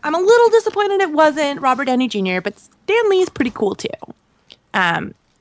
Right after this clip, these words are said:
the night before at dinner, and of course,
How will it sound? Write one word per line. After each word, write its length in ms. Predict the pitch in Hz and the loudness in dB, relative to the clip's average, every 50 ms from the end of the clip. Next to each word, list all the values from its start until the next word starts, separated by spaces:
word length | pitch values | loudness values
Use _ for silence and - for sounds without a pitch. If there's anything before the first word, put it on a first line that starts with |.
| _ _ | _ _
the 140 | 220 208 240 | -4 0 2
night 200 | 240 233 226 233 | 2 2 2 0
before 320 | 226 - _ 208 202 196 | -2 -6 _ 0 0 0
at 180 | - 190 190 - | 0 0 -4 -2
dinner, 540 | - 196 202 180 156 - - - 214 233 220 _ _ _ _ _ _ _ _ _ _ _ _ _ _ _ _ _ - - - _ | 0 0 2 2 -2 -4 -6 -6 -8 -10 -12 _ _ _ _ _ _ _ _ _ _ _ _ _ _ _ _ _ -18 -18 -6 _
and 200 | 254 240 240 240 - - - _ | 2 2 2 0 -4 -10 -18 _
of 140 | - 254 - | -16 -14 -14
course, 520 | - - - 330 247 294 - - - - | -12 2 4 4 4 4 0 -4 -12 -16